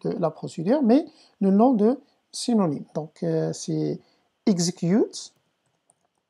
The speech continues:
euh, le nom de synonyme, execute, c'est pour exécuter une procédure, insert, client, et je, je spécifie l'ensemble des valeurs,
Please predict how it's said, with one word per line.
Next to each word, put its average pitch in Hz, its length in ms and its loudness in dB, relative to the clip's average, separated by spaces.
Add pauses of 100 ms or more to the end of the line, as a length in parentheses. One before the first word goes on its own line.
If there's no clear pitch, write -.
(800)
euh, 170 160 6
le 185 140 6
nom 220 400 8 (240)
de 165 160 -4
synonyme, 185 540 0 (280)
execute, 180 460 -2
c'est - 140 -8
pour - 200 -4
exécuter 180 480 -6
une 180 140 -4
procédure, 170 600 -4 (720)
insert, 208 560 4 (1700)
client, 202 500 2 (1160)
et 208 160 6
je, 208 420 6
je 196 140 0
spécifie 269 760 2
l'ensemble 247 420 2
des 226 120 -2
valeurs, 180 480 6